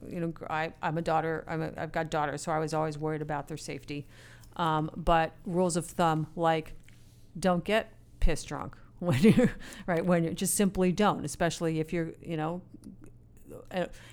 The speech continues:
and if, if you're going to, have a wingman, right? Don't go to parties alone, again, especially if you're a girl. I don't think I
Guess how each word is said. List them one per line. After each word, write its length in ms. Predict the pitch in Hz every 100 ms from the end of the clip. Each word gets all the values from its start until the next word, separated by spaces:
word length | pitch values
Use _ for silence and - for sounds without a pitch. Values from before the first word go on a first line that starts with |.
| -
and 100 | 175
if, 80 | 160
if 240 | 202 156
you're 100 | 180
going 300 | 170 180 196
to, 260 | 233 240 262 - -
have 200 | 190 175
a 40 |
wingman, 500 | 175 214 208 - - - - - - - -
right? 260 | - 160 -
Don't 200 | 180 170
go 180 | 185 175
to 80 | 175
parties 400 | - 185 185 175
alone, 300 | 185 170 151
again, 240 | 175 160
especially 500 | 143 - 180 - 170
if 120 | 165
you're 100 | 170
a 60 | 160
girl. 240 | 190 156 156
I 60 |
don't 140 | 165 165
think 140 | 170
I 120 | 165